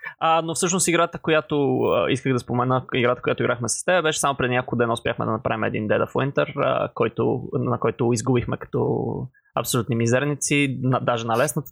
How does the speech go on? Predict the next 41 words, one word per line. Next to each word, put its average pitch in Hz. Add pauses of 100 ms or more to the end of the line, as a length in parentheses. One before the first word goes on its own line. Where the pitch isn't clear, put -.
трудност, 160 (220)
просто 123
защото 120
сме 113
слаби. 151 (340)
И 131
аз 123
бях 131
и, 123
аз 131
бях 127
предателя 147
и - (140)
бях 131
слаб -
предател, 135
защото 123
не 123
успях 123
да 117
спечеля -
като -
предател. 165 (600)
А, 147
и 156
така, 156
а, 139
това 139
беше 139
първата 135
игра 127
на 131
Dead 131
of -
Winter 127
на 120
един, 120
на 123
един 120
наш 120
авер, 120